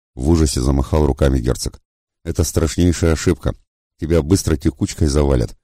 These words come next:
и оглядеться не успеешь, как начнешь заниматься всякой ерундой,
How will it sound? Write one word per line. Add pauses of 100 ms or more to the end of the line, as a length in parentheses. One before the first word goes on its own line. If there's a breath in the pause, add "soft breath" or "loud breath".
(220)
и
оглядеться
не
успеешь,
как
начнешь
заниматься
всякой
ерундой,